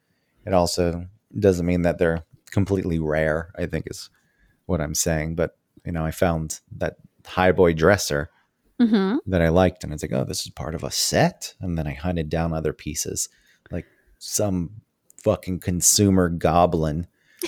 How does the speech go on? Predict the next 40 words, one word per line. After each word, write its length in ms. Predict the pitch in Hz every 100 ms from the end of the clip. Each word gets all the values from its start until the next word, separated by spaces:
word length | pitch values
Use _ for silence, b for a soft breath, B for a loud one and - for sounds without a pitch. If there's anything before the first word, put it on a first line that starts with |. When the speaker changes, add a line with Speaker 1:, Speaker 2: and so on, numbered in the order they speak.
| B
Speaker 1:
who's 220 | 87 82
like, 160 | 87 85
"I 100 | 87
need 320 | 90 90 92
to 80 | 82
find 320 | - 85 87
the 60 | 90
nightstand 640 | 95 127 - - 87 87
that 80 | 87
matches 420 | 95 98 - 98
the 120 | 76 87
high 240 | 90 123
boy 160 | 104 95
dresser, 340 | 82 85 -
and 60 | 95
I 60 |
need 160 | 98 104
to 60 | 95
find 260 | 110 110
the 60 | 107
low 320 | 107 104 127
dresser." 640 | 123 85 71 - - 50 80
And 100 | -
I 80 | 85
did. 380 | 85 95 82 85 - _
<laughs> 160 | _
I 180 | - -
found 140 | 113
Speaker 2:
Well, 60 | 107
that's 220 | 269 285
the 100 | 311
thing. 320 | 285 359 359 -
Some 240 | - 302 311
things 320 | 349 330 302
don't 240 | 294 277
have 260 | 240 240 254
to 100 | 247
just 460 | 220 233 226 -
be 180 | 202 233
utilitarian. 920 | 214 208 - 208 196 220 214 170 147